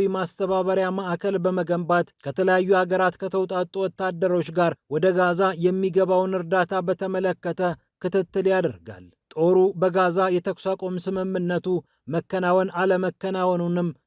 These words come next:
የማረጋገጥ ዋና ኃላፊነት አለበት። በዶናልድ ትራምፕ የበላይ ጠባቂነት እየተንቀሳቀሰ የሚገኘው፣ በስፍራው የሚገኘው የአሜሪካ ጦር መሰለሉ ደግሞ ብዙዎችን አነጋግሯል።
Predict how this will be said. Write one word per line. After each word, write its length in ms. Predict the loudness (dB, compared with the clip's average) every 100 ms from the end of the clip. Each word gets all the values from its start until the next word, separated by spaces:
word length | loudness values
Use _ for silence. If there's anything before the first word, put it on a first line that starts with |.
| _
የማረጋገጥ 800 | -2 2 2 2 2 2 2 0 -4 -8
ዋና 300 | -4 -2 -2 0
ኃላፊነት 600 | 2 0 0 -4 -4 -4
አለበት። 540 | -4 -6 -10 -16 -20 -20 _ _ -4
በዶናልድ 560 | 0 2 2 0 0 -2
ትራምፕ 320 | -2 -2 0
የበላይ 400 | 0 2 2 2 0
ጠባቂነት 760 | -10 -4 -2 -2 -6 -6 -6 -4
እየተንቀሳቀሰ 880 | -4 -4 -6 -6 -4 -4 -4 -4 0
የሚገኘው፣ 840 | 0 0 -4 -2 -2 0 -2 -2 -2
በስፍራው 540 | -2 -2 -2 0 2
የሚገኘው 720 | 2 2 -2 0 0 0 0 0
የአሜሪካ 560 | 0 0 -2 0 -2 -2
ጦር 180 | -2 -2 -2
መሰለሉ 600 | -4 -2 -2 0 2 2 0
ደግሞ 280 | -2 0 -2 -2 -6
ብዙዎችን 600 | -2 0 0 0 -2 -2
አነጋግሯል። 800 | -4 -4 -4 -6 -10 -18 -18